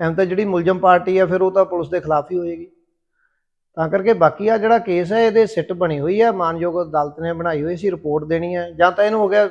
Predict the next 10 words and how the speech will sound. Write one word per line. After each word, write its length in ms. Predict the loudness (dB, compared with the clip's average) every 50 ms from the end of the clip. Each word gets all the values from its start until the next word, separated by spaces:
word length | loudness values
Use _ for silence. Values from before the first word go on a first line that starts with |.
| -4
ਸਿੱਟ 280 | -10 -8 -8 -8 -6 -8
ਡਿਸਪੋਜ਼ 420 | -12 -12 -10 -6 -4 -2 2 4
ਆਫ 200 | 4 4 4 2
ਹੋ 80 | -2 -4
ਗਈ 140 | -2 -2 -2
ਹੈ, 40 |
ਉਹਦੇ 160 | -2 -2 -2 -4
ਕਰਕੇ 400 | -6 -6 -8 -8 -12 -14 -14 -14
ਹੈ। 60 | -14 _ _ _ _ _ _ _ _ _ _ _ _ _ _ _ _ _ -4
ਇਹ, 480 | 0 6 8 10 10 10 10 8 6